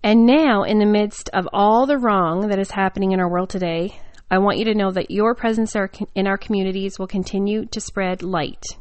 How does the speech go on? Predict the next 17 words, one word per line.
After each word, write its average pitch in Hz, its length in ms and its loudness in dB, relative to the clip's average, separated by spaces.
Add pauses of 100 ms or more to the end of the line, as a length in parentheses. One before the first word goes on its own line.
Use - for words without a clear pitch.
(300)
in 175 140 -2
a 160 60 -2
very, 208 400 0
very 190 420 -2
dark 170 300 -4
time. - 400 -6 (480)
Thank 240 240 2
you 294 60 -2
for - 120 -8
your 269 160 -2
kindness. 185 540 -2 (240)
Every 220 340 -2
little 240 260 -2
act, 180 440 -2
gesture, 185 440 -4
or - 160 -6
smile 160 680 -4